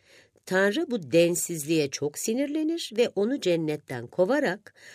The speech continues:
has kulu Adem'e, ne de olsa o da erkek, kaburgasından daha itaatkar,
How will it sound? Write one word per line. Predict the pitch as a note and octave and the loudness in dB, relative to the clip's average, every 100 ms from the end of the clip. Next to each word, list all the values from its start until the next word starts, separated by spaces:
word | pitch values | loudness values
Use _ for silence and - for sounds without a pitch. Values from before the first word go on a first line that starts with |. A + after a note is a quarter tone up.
| - | -12
has | - C#4+ D#4+ | 0 0 0
kulu | - G#3+ F3 - | -2 -2 -2 0
Adem'e, | D#3+ F#3+ G#3 A#3 C#3 C3 - _ _ - | 2 4 4 2 0 -6 -14 _ _ -2
ne | D3+ C#3+ | -2 0
de | |
olsa | C3+ A2+ - G#2 | -2 -2 -6 -4
o | C3 | -4
da | C#3+ | -4
erkek, | A2+ A#2+ - B2 C#3+ _ _ _ - _ | -6 -12 -14 -12 -12 _ _ _ -20 _
kaburgasından | - A#3 C#4+ C#4+ B3 - F#3+ F3 G3 C4 | 2 2 4 2 2 2 -2 0 0 0
daha | E3+ E3 A#3 | 0 2 0
itaatkar, | A3+ G#3+ F#3+ D3+ B2+ _ - A2+ | -2 -4 -2 -2 -2 _ -10 -8